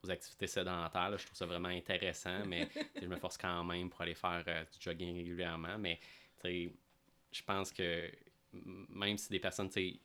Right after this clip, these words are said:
Speaker 1: il y a des personnes qui ont des intérêts quand même assez sédentaires, mais, tu sais, je pense que s'ils comprennent l'importance que l'activité physique régulière a sur, euh,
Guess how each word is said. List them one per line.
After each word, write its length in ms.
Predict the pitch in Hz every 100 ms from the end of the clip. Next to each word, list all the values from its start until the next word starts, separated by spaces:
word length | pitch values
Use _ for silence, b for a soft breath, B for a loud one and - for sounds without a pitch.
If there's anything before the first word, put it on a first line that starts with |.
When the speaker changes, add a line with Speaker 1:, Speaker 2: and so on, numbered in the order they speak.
| -
Speaker 1:
il 240 | 95 92 92
y 60 |
a 40 | 92
des 80 |
personnes 200 | - -
qui 60 | 110
ont 40 |
des 140 | 98 92
intérêts 440 | 92 90 90 95
quand 120 | 101
même 140 | 90 92
assez 240 | 87 -
sédentaires, 720 | - 98 90 87 85 87 107
mais, 140 | 120 87
tu 60 | -
sais, 60 |
je 60 | 87
pense 160 | 92
que 120 | - 92 B B B B
s'ils 300 | - 101 -
comprennent 920 | 92 87 - - 95 92 92 92 90 -
l'importance 960 | 90 90 104 - - 95 92 92 90
que 140 | - 90
l'activité 360 | 90 - -
physique 280 | 90 92 90
régulière 520 | - 87 87 87 -
a 200 | 92 92
sur, 440 | 95 - 92 90 90
euh, 200 | 87